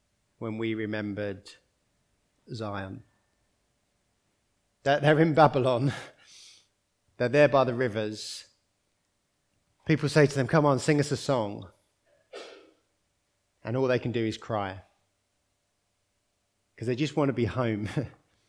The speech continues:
They just want to be home in Jerusalem,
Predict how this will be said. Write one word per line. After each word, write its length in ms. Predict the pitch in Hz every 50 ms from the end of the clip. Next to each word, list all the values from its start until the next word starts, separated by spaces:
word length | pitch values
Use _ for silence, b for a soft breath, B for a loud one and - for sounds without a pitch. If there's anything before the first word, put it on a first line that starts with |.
| _ _ _ _ _ _ _ _ _ _ _ _ _ _ _ _ _ _ _ -
They 80 | 127 123
just 220 | 139 165 165 -
want 140 | 190 180 170
to 60 | 160
be 420 | - 160 151 143 143 143 143 139 139
home 840 | 139 - - - - 151 135 131 131 131 131 127 127 123 120 123
in 640 | - - - 135 127 123 120 113 117 113 117 110 - - _ _ _ _ _ _ _ _ _ _ _ _ -
Jerusalem, 760 | - 127 110 113 117 107 - - - 107 101 98 92 95 95